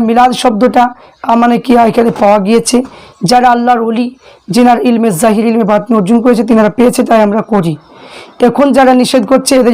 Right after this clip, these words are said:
ইলমে জাহিরি আছে, বাতিনি নেই। এরা নবীর সঙ্গে দিদারও করতে পারেনি, এরা বুজুর্গ হতে পারেনি, এরা মুমিন হতেও পারেনি। তাই এদের মানে কোনো গুণই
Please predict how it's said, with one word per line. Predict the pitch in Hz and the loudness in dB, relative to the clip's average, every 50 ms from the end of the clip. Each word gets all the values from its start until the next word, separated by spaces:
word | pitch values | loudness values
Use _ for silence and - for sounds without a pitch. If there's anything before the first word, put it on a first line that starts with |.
| 240 240 | 2 2
ইলমে | 226 240 233 175 175 | 2 0 0 0 0
জাহিরি | 233 226 233 214 233 220 247 | 0 2 2 0 2 2 2
আছে, | 240 - - 269 | 0 0 0 -2
বাতিনি | 208 190 214 214 208 - 233 226 226 220 | 0 0 0 0 0 0 2 2 2 2
নেই। | 214 202 165 - - - - - - - - - - 254 | 2 0 -2 -4 -10 -18 -20 -20 -20 -20 -20 -8 -4 0
এরা | 240 240 240 240 | 2 2 2 2
নবীর | 240 214 254 - | 2 0 0 0
সঙ্গে | 247 254 240 185 | 2 2 2 2
দিদারও | 220 233 226 240 240 240 240 254 | 2 2 2 2 2 0 0 -2
করতে | 247 247 - 247 180 202 | -2 -2 -2 -2 0 0
পারেনি, | 208 220 233 233 247 262 262 - - - - - - - | 0 0 0 0 0 -2 -6 -10 -14 -18 -18 -12 -6 -2
এরা | 240 247 240 180 160 | 0 0 0 0 0
বুজুর্গ | 214 233 180 226 269 247 220 269 269 233 | 0 2 2 2 2 2 2 2 2 2
হতে | 247 196 247 220 - | 0 0 0 0 0
পারেনি, | 226 220 214 233 233 247 254 254 - - - - - - | 0 0 2 0 0 0 -2 -6 -10 -16 -18 -10 -4 0
এরা | 240 247 240 226 | 0 2 2 2
মুমিন | 233 233 233 269 277 262 - | 2 2 2 2 2 2 2
হতেও | 247 - - 247 226 - 226 | 0 0 0 0 0 0 0
পারেনি। | 214 214 226 247 254 254 262 262 - - - - - - | 0 2 2 2 2 2 0 -2 -8 -12 -16 -16 -6 -2
তাই | 247 240 226 - 277 | -2 0 2 2 2
এদের | 269 220 311 302 - 294 | 2 2 2 0 0 0
মানে | 285 302 294 285 277 | -2 0 -2 -2 0
কোনো | 302 294 294 294 226 175 175 | 2 2 2 2 0 0 0
গুণই | 220 277 285 349 349 | 2 4 4 4 4